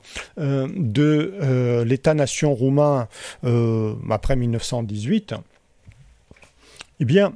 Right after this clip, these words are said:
la Roumanie a aussi généré toute une idéologie, et pas seulement une idéologie, mais aussi des pratiques impériales fondées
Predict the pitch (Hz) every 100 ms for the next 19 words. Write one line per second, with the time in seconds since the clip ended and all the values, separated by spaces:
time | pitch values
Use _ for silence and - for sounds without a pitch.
0 | - 147 131 135 127 113 110 151 147 127
1 | 196 202 - _ - - 165 143 160 -
2 | - 185 170 135 151 131 127 120 160 196
3 | - - - - - 202 202 196 180 147
4 | 156 143 120 110 170 190 - 98 165 156
5 | 143 139 131 117 107 110 104 113 - 120
6 | 117 120 190 131 110 - 123 - - 139
7 | - 202 - 117 - - 113 143 127 131
8 | 123 123 151 202 143 107 - - - -
9 | - - 214 175 175 156 95